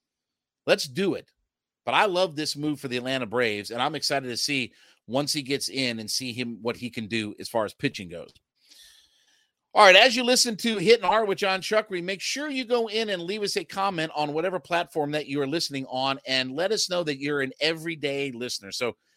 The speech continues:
we call them our everydayers. We thank you so much for being a part of our community as you join us here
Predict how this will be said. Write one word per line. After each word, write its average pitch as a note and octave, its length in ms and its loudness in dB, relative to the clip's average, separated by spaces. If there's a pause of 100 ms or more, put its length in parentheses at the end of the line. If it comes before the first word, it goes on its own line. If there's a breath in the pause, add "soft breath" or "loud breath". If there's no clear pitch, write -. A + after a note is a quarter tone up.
(140)
we G3 140 2
call G3 200 6
them F3 140 2
our D3+ 240 4
everydayers. D3+ 760 0
We A#2 200 -10
thank E3 200 -2
you E3 60 -8
so D#3 160 -2
much D3 220 -6
for B2+ 100 -16
being B2+ 180 -8
a A#2 40 -8
part C3+ 280 0 (360)
of C#3+ 200 2
our D3 140 4
community B2+ 720 -2
as G#2 220 -8
you G2+ 80 -14
join C3 280 -4
us B2 120 -6
here B2+ 320 -4